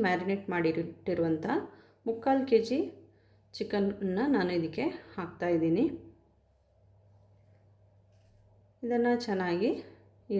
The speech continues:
ರೀತಿ ಮಿಕ್ಸ್ ಮಾಡ್ಕೊಳ್ಳಿ, ಎಲ್ಲ ಕಡೆನೂ ಬ್ಲೆಂಡ್ ಆಗೋ ಥರ ಮಿಕ್ಸ್ ಮಾಡ್ಕೊಳ್ಳಿ.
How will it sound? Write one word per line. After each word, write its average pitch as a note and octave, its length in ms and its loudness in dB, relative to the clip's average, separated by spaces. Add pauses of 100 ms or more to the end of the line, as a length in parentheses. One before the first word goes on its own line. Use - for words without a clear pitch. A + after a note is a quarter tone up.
ರೀತಿ E3+ 260 0 (420)
ಮಿಕ್ಸ್ A3+ 320 -4
ಮಾಡ್ಕೊಳ್ಳಿ, E3+ 460 0 (920)
ಎಲ್ಲ G3 120 0 (160)
ಕಡೆನೂ F3 280 0 (120)
ಬ್ಲೆಂಡ್ F3+ 320 2
ಆಗೋ E3 180 2 (140)
ಥರ E3 100 -2 (640)
ಮಿಕ್ಸ್ G#3 300 -4
ಮಾಡ್ಕೊಳ್ಳಿ. F3+ 420 -2